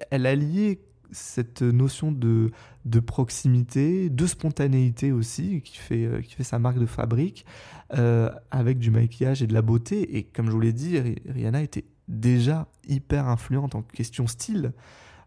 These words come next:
euh, avec, avec ses coupes de cheveux et avec ses tatouages, et, euh, elle était déjà très influente dans la mode. Et elle a aussi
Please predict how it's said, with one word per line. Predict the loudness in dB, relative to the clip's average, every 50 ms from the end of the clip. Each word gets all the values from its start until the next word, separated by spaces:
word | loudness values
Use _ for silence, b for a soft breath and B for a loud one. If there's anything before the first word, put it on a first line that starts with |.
| _ -8
euh, | -6 -6 -4 -6 -6 -8 -10 -12 -14 -14 -14
avec, | -14 -14 -14 -14 -16 -18 -16 -12
avec | -10 -10 -10 -8
ses | -8 -8
coupes | -6 -4 -2 0
de | 2 2 0
cheveux | 0 -2 -2 0 0 2 2 4
et |
avec | 4 4 2 0 0
ses | -4 -6
tatouages, | -4 -2 -4 -2 -2 -2 -2 0 0 -2 -2 -2 -2
et, | -2 0 0 0 0
euh, | 0 0 0 0 -2 -4 B B B B B -6
elle | -2 -2
était | -2 -2 -2 -2
déjà | -2 -2 -2 -2
très | -4 -6 -10 -4 -2 -2 0 0
influente | -2 -4 -4 -4 -4 -2
dans | -2 -2
la | 0 -2
mode. | -2 -2 -2 -4 -4 -6 -8 b b b b b b b _ _ -2
Et | 0 0 0 -2 -4 -6 _
elle | -2 -2 -2
a | -2 -4 -2 -2
aussi | -2 -2 -2 -4 -8 -12 -16